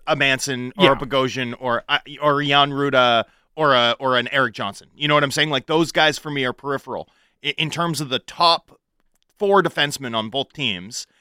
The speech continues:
Speaker 1: you've got a lot of beef and, and a, a lot less beef, a lot more puck moving ability, a lot more speed, a lot more escapability with their feet. So for me, that's the biggest stylistic clash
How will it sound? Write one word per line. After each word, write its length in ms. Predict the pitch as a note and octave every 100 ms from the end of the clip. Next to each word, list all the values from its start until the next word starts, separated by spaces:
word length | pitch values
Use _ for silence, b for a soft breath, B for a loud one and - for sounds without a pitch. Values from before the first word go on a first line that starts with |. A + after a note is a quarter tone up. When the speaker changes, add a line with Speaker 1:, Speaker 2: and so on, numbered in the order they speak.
| _
Speaker 1:
you've 200 | C#3 B2
got 240 | D3 B2 -
a 100 | B2+
lot 260 | A#2+ B2 D3
of 80 | B2
beef 380 | C#3 G3 - _ _ _
and, 260 | D#3+ C#3+ C#3
and 160 | C#3 C#3
a, 60 | C3
a 180 | B2+ B2+ B2
lot 300 | B2+ C#3 C3+
less 480 | C3 B2 - - - _ _ _
beef, 300 | - G#2 -
a 80 | -
lot 180 | C3 B2+
more 140 | C3 B2+
puck 300 | - D3+ -
moving 260 | C#3 A#2+
ability, 440 | A2+ A2+ G2+ F2 - _ -
a 40 |
lot 120 | B2+
more 160 | C3+ B2+
speed, 500 | - - E3 C3+ F#2+
a 60 | A2
lot 220 | B2 B2
more 360 | B2 A#2+ A#2 -
escapability 680 | A#2+ - E3 C#3+ C#3+ C3 B2+
with 120 | A#2
their 80 | G#2+
feet. 300 | - G2 -
So 360 | - D3 B2+ - b b b
for 100 | E3+
me, 220 | D#3+ A3+
that's 260 | F3+ E3+
the 100 | -
biggest 300 | C#3+ D#3 D3
stylistic 600 | - C3+ C3 B2 - C3+ -
clash 600 | - A2+ G2+ G2 -